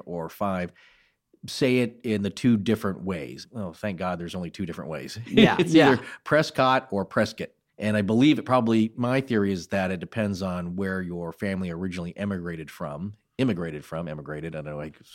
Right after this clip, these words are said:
Speaker 1: like,
Speaker 2: All right, how
Speaker 1: you
Speaker 2: many,
Speaker 1: figure that
Speaker 2: how
Speaker 1: out.
Speaker 2: many ways are we gonna say immigrated?
Speaker 1: Yeah, exactly. No, it's like how you folks say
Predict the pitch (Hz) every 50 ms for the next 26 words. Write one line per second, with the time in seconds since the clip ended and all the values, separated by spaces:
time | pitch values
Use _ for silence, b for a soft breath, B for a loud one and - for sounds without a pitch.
0 | - - 76 78 73 - _ - - - - 160 - 175 196 254 233 180 196 -
1 | - - - - 180 190 185 180 175 175 170 165 156 143 151 147 - - 143 139
2 | 156 160 139 110 95 - 269 - 233 233 226 254 240 233 226 185 156 110 104 135
3 | 196 220 220 196 170 160 165 160 - 147 139 127 - - 139 151 151 151 143 135
4 | 135 135 131 135 143 135 123 113 - - - - 113 110 110 104 104 104 101 92